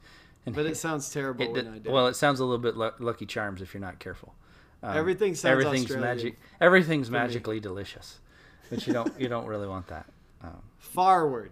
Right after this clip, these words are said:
Speaker 2: See,
Speaker 1: forward.
Speaker 2: I'm,
Speaker 1: You
Speaker 2: I'll
Speaker 1: shoot
Speaker 2: get
Speaker 1: the
Speaker 2: there.
Speaker 1: sound forward, and he would say,
Speaker 2: I got too much Texan
Speaker 1: Yeah.
Speaker 2: drawl
Speaker 1: He'd
Speaker 2: from
Speaker 1: say, "I'm giving up
Speaker 2: from
Speaker 1: God for Lent." Yeah, that's what he would say.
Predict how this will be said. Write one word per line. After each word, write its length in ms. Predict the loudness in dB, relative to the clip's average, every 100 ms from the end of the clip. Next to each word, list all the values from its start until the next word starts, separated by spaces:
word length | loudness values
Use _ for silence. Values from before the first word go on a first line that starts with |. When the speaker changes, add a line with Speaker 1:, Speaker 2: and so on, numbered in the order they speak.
| -6
Speaker 2:
See, 60 | 2
Speaker 1:
forward. 240 | 4 4
Speaker 2:
I'm, 140 | 0 0
Speaker 1:
You 40 |
Speaker 2:
I'll 180 | 2 4
Speaker 1:
shoot 80 | 4
Speaker 2:
get 80 | 0
Speaker 1:
the 60 | 0
Speaker 2:
there. 80 | 0
Speaker 1:
sound 240 | 0 0
forward, 460 | -2 -2 -4 -12 -18 -10
and 100 | -4
he 80 | -2
would 120 | -2
say, 160 | 0 0
Speaker 2:
I 20 |
got 160 | 0 -2
too 100 | -4
much 360 | -2 -4 -6
Texan 580 | -6 -4 -4 -4 -2 -4
Speaker 1:
Yeah. 60 | -4
Speaker 2:
drawl 440 | -4 -4 -2 -4
Speaker 1:
He'd 60 | -4
Speaker 2:
from 80 | -2
Speaker 1:
say, 180 | 4 4
"I'm 100 | 6
giving 300 | 4 6 4
up 80 | 4
Speaker 2:
from 80 | 6
Speaker 1:
God 260 | 8 8
for 160 | 6 0
Lent." 460 | 2 0 -2 -8 -20 _ -20 _ _ _ _ -20 -14
Yeah, 180 | -10 -10 -12 -12
that's 220 | -12 -10
what 80 | -12
he 80 |
would 140 | -12
say. 100 | -14